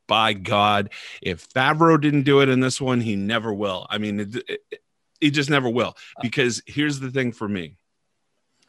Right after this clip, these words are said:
What, and, and I'm, uh, I'm not gonna, I, I, we'll get, we'll dive deep into this episode, I'm sure, but I'm just gonna say this.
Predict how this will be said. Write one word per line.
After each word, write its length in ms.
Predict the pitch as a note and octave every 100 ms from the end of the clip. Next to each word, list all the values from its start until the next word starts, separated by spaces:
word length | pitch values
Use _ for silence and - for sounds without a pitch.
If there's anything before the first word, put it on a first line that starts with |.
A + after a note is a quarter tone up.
| _ _ _ _ _ _
What, 320 | G#2+ A2+ - F2 -
and, 200 | G#2+ G#2
and 200 | F#2+ G#2
I'm, 200 | G2 G2+
uh, 200 | G2 G2 -
I'm 240 | G2 G2+
not 220 | A2+ A#2+
gonna, 240 | A#2 G#2+ -
I, 180 | G2+ -
I, 80 | - -
we'll 220 | A2 C3+
get, 220 | B2+ C3+ G2 G2+
we'll 140 | C#3 C3
dive 320 | C3 A#2 G2
deep 200 | G#2 G#2
into 140 | F#2+
this 180 | F2+ -
episode, 440 | F#2+ - F#2+ F2
I'm 80 | F2+
sure, 200 | - F2
but 200 | E2+ F2 -
I'm 180 | G2+
just 260 | G2+ C3 -
gonna 180 | A2 G2+
say 220 | - G2+
this. 360 | F2+ F2 -